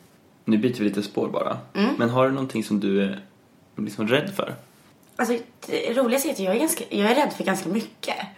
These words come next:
Speaker 2: Folk tror ofta att jag är en sån här, ja, men, ganska vågig människa. Men jag är liv-, jag är livrädd för vatten, för höjder, <laughs> alltså, så, insekter, alla de här grejerna tycker jag är skitjobbigt.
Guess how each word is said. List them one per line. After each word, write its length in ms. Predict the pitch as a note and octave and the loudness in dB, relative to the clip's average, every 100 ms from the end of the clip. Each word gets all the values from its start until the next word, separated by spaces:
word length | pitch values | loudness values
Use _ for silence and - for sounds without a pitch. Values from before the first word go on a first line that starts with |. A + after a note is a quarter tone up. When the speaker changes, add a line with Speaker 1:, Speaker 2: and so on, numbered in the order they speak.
| - - - - | -20 -20 -20 0
Speaker 2:
Folk 280 | A3+ C4 - | 4 4 4
tror 260 | G#3+ F#3 | 6 6
ofta 200 | F#3 F3+ | 6 2
att 100 | E3 | 0
jag 140 | E3 D#3+ | 4 2
är 60 | |
en 60 | D#3 | 2
sån 200 | - D#3+ | -4 -4
här, 280 | D#3 - - - _ _ _ - | -4 -4 -8 -16 _ _ _ -4
ja, 100 | F3+ | -2
men, 360 | E3+ - F3+ F3 - _ - | -2 -4 -10 -14 -20 _ -16
ganska 340 | E3 E3 - - - - _ _ _ _ _ _ - | -14 -12 -10 -8 -10 -14 _ _ _ _ _ _ -16
vågig 400 | E3 F3 D#3+ E3 | -6 -4 -4 -4
människa. 440 | E3 D3+ D#3+ - - - - - - | -6 -6 -10 -10 -14 -18 -20 -20 -10
Men 160 | F#3+ F#3+ | -6 -2
jag 160 | F#3 | 0
är 280 | G3+ - - - | 0 -2 -4 -6
liv-, 600 | G#3+ A3 F#3 F3+ F3+ - | -4 -4 -4 -6 -8 -8
jag 460 | G3+ F#3+ F#3+ - - | -2 0 0 -2 -4
är 160 | G#3+ | 0
livrädd 340 | A#3 A#3 F#3 F3 | 4 4 4 2
för 60 | F3 | 0
vatten, 920 | G3 A#3 - - _ - G#3+ A3+ A3+ | 0 0 -4 -20 _ 2 4 4 4
för 80 | G#3+ | 4
höjder, 1000 | G3 A3 A3+ G3+ F3+ G3 A3+ A#3+ G#3 A#3+ | 6 6 6 6 4 4 6 6 6 4
<laughs> 60 | C4+ | 2
alltså, 260 | A3 G#3 | 2 0
så, 140 | G3 - - F#3 - - - _ _ | -2 -4 -4 -6 -6 -10 -18 _ _
insekter, 1040 | B3 A#3 G3 F#3 - G#3 G#3 - - G#3 G#3 | 4 6 6 2 2 2 0 -4 -6 -2 2
alla 300 | - A3+ A3 | 4 6 6
de 80 | A#3+ G3 | 6 6
här 80 | |
grejerna 380 | E3 E3 D#3 - | 4 4 4 0
tycker 200 | - G3+ | 0 4
jag 100 | A#3 | 6
är 40 | G#3 | 6
skitjobbigt. 1000 | B3 A#3 G3 G#3+ B3 A3 A#3 - - | 4 4 2 0 0 2 0 0 -8